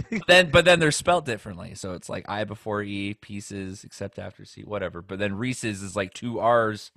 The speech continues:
Speaker 2: two E's, R E E S E, and then P, whatever. Reese's Pieces.
Speaker 1: R E S P C T?
Speaker 2: I used to say it, yeah. <laughs> I used to say it as, as a joke,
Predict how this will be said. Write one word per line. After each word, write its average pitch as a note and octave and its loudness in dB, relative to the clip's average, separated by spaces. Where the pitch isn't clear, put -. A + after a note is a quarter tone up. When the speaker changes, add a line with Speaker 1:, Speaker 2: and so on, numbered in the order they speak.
Speaker 2:
two C#3+ -4
E's, C3+ -2
R C3+ 6
E B2+ 0
E A2 -2
S A#2+ 0
E, A#2 -6
and G#2+ -4
then G#2+ -2
P, A2+ -4
whatever. G2 -2
Reese's A#2 -12
Pieces. B2 -6
Speaker 1:
R B2 -2
E C3 -4
S A#2+ -6
P C#3+ -8
C D3 -8
T? A3+ -4
Speaker 2:
I C3+ 4
used G3+ -2
to D#3 -4
say C3+ -2
it, G#2+ -4
yeah. G2 -8
<laughs> - -8
I - -2
used - 6
to - -6
say C3 -8
it A#2 -2
as, G2+ -6
as D3 -14
a F#2+ -16
joke, C#3 -6